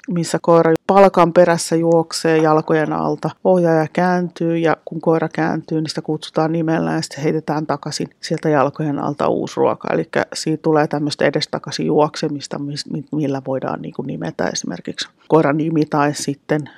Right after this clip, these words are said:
luokse tulo. Et mä oon käyttänyt siinä nyt pilliä. Saadaan hirveästi toistoja. Ja sitten tosiaan siihen lähellä pysymiseen on nyt tällä viikolla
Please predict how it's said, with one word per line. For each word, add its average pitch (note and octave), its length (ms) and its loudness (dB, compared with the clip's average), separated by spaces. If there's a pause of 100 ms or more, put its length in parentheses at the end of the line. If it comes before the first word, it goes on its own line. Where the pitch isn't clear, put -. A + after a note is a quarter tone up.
luokse C#3+ 300 0 (180)
tulo. D3+ 280 -4 (580)
Et - 140 -10
mä D#3 60 2
oon D3+ 80 0
käyttänyt D#3+ 520 -4
siinä D3+ 320 -2
nyt D3 120 -6 (100)
pilliä. E3 480 0 (960)
Saadaan D#3 340 4
hirveästi E3+ 600 -2
toistoja. - 540 -4 (180)
Ja D#3+ 80 -4
sitten E3 340 2 (260)
tosiaan E3 440 0
siihen D#3+ 300 -2
lähellä D#3+ 380 0
pysymiseen D#3+ 640 -4
on D#3+ 120 -4
nyt E3 180 -8
tällä E3 280 -2
viikolla - 460 -2